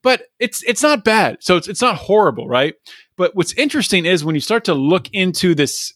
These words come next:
company. So it says that, you know, Michelle Obama has launched the company. What's the term they used? Um, so her latest venture aimed at creating healthy food and beverage options for parents to give healthier, great tasting products to their kids.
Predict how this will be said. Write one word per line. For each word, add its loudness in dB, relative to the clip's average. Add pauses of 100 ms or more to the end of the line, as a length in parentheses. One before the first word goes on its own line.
(100)
company. -2
So 0 (220)
it -8
says 2
that, 0
you -10
know, 0
Michelle 0
Obama 2
has -2
launched 0
the -8
company. -2
What's -6
the -12
term -2
they 0
used? -4
Um, -4 (1160)
so 2
her 2
latest 2
venture 0
aimed 0
at -4
creating 0
healthy 0
food 2
and -6
beverage -2
options -2 (280)
for -6
parents 0
to 0
give 0
healthier, 2
great 2
tasting -2
products 2
to -4
their -6
kids. 0